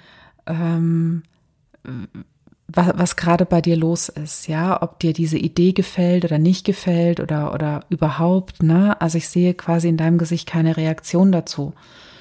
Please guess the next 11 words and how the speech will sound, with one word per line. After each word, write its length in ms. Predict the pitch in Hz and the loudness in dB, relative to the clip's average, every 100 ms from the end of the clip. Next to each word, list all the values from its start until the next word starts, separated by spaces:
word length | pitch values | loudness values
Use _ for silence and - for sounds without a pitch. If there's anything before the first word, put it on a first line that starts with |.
| - - _ _ _ _ - | -20 -20 _ _ _ _ 0
Und 120 | 208 | 2
das 180 | 226 - | 2 2
liegt 280 | 262 - - | -2 -2 0
einfach 320 | 202 - 196 | 0 0 -6
daran, 540 | - 190 190 170 170 | 0 2 2 2 2
dass 180 | 180 175 | 2 0
ich 260 | 170 - - _ _ _ _ _ _ _ _ - | -4 -8 -14 _ _ _ _ _ _ _ _ -2
diese 200 | 190 180 | 0 2
Dinge 280 | 180 175 170 | 2 2 2
erstmal 440 | 165 160 - 165 - | -2 -2 0 0 0
aufnehme, 880 | 151 147 - 151 147 151 151 190 | -6 -4 -2 0 0 0 0 -2